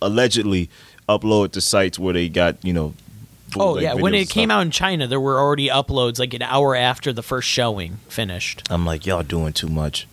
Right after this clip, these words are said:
Speaker 2: Yeah.
Speaker 1: Y'all are doing too much. It was a paranoia, too. There was a level of paranoia where I had to see that film that opening week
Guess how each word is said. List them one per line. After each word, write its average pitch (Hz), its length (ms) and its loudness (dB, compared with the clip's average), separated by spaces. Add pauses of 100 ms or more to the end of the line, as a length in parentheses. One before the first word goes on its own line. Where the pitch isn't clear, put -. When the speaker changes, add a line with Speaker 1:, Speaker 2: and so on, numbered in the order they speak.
(220)
Speaker 2:
Yeah. 127 160 4
Speaker 1:
Y'all 85 240 2
are - 40 -2
doing 78 360 -2
too - 100 -8
much. 80 240 -4 (240)
It 131 140 -2
was 143 120 -4
a 120 60 -4
paranoia, 156 720 2
too. 156 340 0 (220)
There 127 120 2
was 139 140 2
a 117 60 2
level 147 320 2
of 123 80 -2
paranoia 135 580 2
where 123 200 2
I 120 160 -2
had 135 340 0
to 127 60 -4
see 131 200 2
that 120 160 4
film 113 460 0
that 113 280 0
opening 117 460 2
week 120 240 2